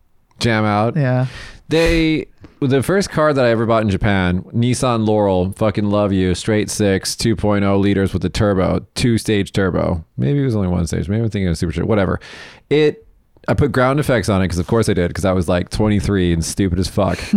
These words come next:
Speaker 1: And I dropped a system in it 'cause of course I did, 'cause I was twenty-three and I was stupid as fuck. And I had a, an iPod Classic f-, eighty gig. I think I still have it somewhere. Mount, I mounted it to my dashboard.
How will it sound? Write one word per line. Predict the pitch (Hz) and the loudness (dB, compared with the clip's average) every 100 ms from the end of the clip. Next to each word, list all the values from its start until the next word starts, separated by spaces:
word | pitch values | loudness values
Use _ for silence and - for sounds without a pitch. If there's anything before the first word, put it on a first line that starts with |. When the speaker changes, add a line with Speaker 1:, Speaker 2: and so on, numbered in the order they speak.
| - - - - - | 0 -4 -20 -8 -2
Speaker 1:
And | 117 113 110 | 0 2 0
I | - 117 | 0 2
dropped | 117 123 | 2 0
a | 98 | 0
system | - 131 - 131 104 | 0 0 0 0 0
in | 90 | 0
it | 90 - _ - | 0 -2 _ -2
'cause | 104 | -2
of | 101 | 0
course | 117 107 | 0 2
I | |
did, | 101 95 85 | 2 0 0
'cause | |
I | 95 | 0
was | 90 | 0
twenty-three | 110 101 101 | 0 2 2
and | |
I | 92 | 0
was | - | -2
stupid | - 98 95 | -2 0 0
as | - | -2
fuck. | - 98 - - - - - | 0 0 -2 -10 -18 -18 -8
And | 117 127 | -2 0
I | 131 | 0
had | 135 127 123 | 0 0 0
a, | 120 110 - | 0 0 0
an | 107 110 | -2 -2
iPod | 123 147 151 139 131 | 0 0 0 0 0
Classic | - 131 123 120 127 110 | -2 0 0 0 0 -4
f-, | - - 131 | -8 -6 -2
eighty | 135 139 139 | 0 2 0
gig. | 110 98 92 80 90 - | 0 0 0 -2 -8 -6
I | |
think | - 151 | -2 -2
I | |
still | 123 135 90 | 0 0 -2
have | - 107 110 | -2 -2 0
it | 120 | -2
somewhere. | - 104 92 87 87 87 - | -2 -2 0 0 -2 -4 -4
Mount, | 110 120 135 127 - | 0 0 0 -2 0
I | |
mounted | 110 110 113 123 131 | 0 2 0 0 -2
it | 113 | -2
to | - | -2
my | 107 | -2
dashboard. | 92 92 95 98 101 85 76 | 0 0 0 -2 -2 -2 -4